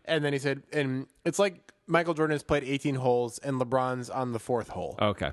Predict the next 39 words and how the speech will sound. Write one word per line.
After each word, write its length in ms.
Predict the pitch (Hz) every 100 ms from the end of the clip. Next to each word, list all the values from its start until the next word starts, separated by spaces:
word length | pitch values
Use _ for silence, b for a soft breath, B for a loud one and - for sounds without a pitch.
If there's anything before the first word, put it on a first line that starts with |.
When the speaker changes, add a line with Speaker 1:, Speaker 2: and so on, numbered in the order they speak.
| -
Speaker 1:
And 360 | 139 127 117 - -
he's, 540 | - 160 135 - -
he's 240 | - 147 127
got 160 | 160
a 60 | 151
shot, 360 | 196 185 135
but 120 | - 139
he's 120 | 123
gotta 220 | 143 135
do 460 | 123 127 127 120 113 - _ -
the 140 | 147
next, 400 | 143 131 - - - _ _ _ -
the 80 |
next 220 | 139 127 -
holes 400 | 170 131 101 95
and 180 | 110 - -
to, 220 | - 131 120 -
to 60 |
make 200 | 139 131
sure 120 | -
that 140 | 131 120
he 220 | 113 104 - _ _ _ _ -
cements 400 | - 147 151 -
that, 260 | 95 87 - -
you 60 |
Speaker 2:
Mm-hmm. 80 | 139
Speaker 1:
know? 120 | 202 - B B B
So 160 | -
Dwayne 240 | 170 190 208
Wade 100 | 190
has 100 | 151
always 400 | 143 165 160 131
had 180 | 131
this 140 | 104 98
position. 380 | - 107 87 - _ -
Speaker 2:
Right. 220 | 101 -
Speaker 1:
Even 400 | - 170 165 151 - _ _ _ -
before 320 | 147 - 120
this. 320 | 98 - -